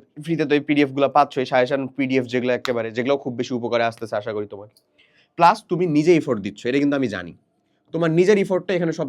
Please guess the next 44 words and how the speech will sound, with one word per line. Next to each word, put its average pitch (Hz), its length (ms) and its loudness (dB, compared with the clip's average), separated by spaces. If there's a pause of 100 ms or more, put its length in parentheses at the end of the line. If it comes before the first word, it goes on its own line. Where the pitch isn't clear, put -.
থেকে 127 240 0
বেশি। - 160 -10 (920)
দেখো 131 300 2 (640)
একটা - 140 -6
জিনিস 147 220 -2
মাথায় 135 300 -4
রেখো, 101 200 -12 (720)
আমাদের, 180 320 0 (180)
আমরা 160 220 0
যে 170 100 -2
প্রোগ্রাম, 170 360 0 (240)
পেইড 175 180 4
ব্যাচের 165 300 4
প্রোগ্রাম 151 260 4
রান 143 160 6
করছি, 127 260 -4
ক্লাস 123 220 0
এইট 123 160 -2
শিওর 120 160 -2
স্কলারশিপ 117 480 -6
প্রোগ্রাম, 104 280 -6 (400)
এই 147 80 0
প্রোগ্রামে 151 520 0 (200)
হিউজ 170 220 2 (100)
সংখ্যক 156 320 -2
মানুষজনের 123 380 0
রেসপন্স 113 300 -6
আছে, 113 140 -10
হিউজ 127 280 -6
সংখ্যক 127 220 -4
মানুষজন 120 360 -4
এখান 120 200 -4
থেকে 113 120 -6
প্রস্তুতি 110 300 -10
নিচ্ছে। 107 280 -12 (320)
That's 135 200 -4
a - 60 0
very 143 180 4
good 113 180 -2
thing। 92 140 -16 (600)
প্রস্তুতি 170 280 -2
একেবারে 165 280 4
শেষ 165 200 -4
পর্যায়ে, 87 380 -4